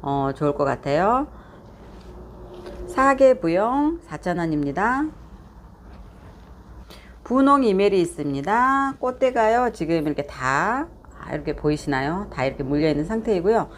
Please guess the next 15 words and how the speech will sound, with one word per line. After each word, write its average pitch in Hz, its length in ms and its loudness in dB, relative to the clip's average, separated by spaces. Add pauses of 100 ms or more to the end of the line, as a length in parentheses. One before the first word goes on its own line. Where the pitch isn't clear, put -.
(320)
짱짱합니다. 226 840 -2
나무는 143 600 -2 (880)
이렇게 165 600 -4
입구가 151 340 -2
되어 127 260 -4
있는 226 460 -2
분홍 165 420 0
이메리스, 147 800 2
이 151 80 2
아이는 143 380 0
사천 233 320 -4
원이고요. 226 480 0
월동 151 340 2
잘 151 280 -4
됩니다. 180 680 -2